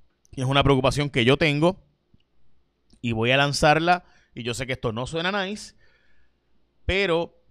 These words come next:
tenemos una tasa de hospitalizaciones donde ochenta por ciento son no vacunados.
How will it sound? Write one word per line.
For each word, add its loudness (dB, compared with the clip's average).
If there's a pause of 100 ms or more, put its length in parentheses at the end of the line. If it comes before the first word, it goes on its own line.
(220)
tenemos -6
una -4
tasa -4
de -2
hospitalizaciones -6
donde -4
ochenta -4
por -6
ciento -10
son -10
no 0
vacunados. -2